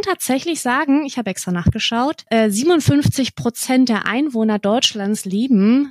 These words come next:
im ländlichen Räumen, verschiedener Art, auf einundneunzig Prozent der Fläche. Das ist schon eine Menge. Also auf dieser Fläche finden wir, wie ich gesagt habe, ne, so Land- und Forstwirtschaft,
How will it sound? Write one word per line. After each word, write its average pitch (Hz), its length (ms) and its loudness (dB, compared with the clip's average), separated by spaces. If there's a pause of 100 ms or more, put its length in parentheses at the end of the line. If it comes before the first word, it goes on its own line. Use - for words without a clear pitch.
im 208 180 4
ländlichen 202 480 0
Räumen, 165 640 0 (360)
verschiedener 185 500 -4
Art, 175 500 -4
auf 202 240 -4
einundneunzig 254 680 -2
Prozent 226 440 -6
der 226 100 -6
Fläche. 214 500 -8 (1000)
Das 226 200 -2
ist 254 100 -4
schon 285 160 -2
eine 302 80 -4
Menge. - 320 -6 (140)
Also 262 160 0
auf 277 80 -2
dieser 254 240 -2
Fläche 330 360 -4
finden 294 380 2
wir, 254 240 2
wie 240 40 -6
ich 226 60 -8
gesagt 220 300 -4
habe, 202 160 -4
ne, 240 100 2
so 220 120 0
Land- 214 260 -2
und 185 140 -8
Forstwirtschaft, 262 880 -4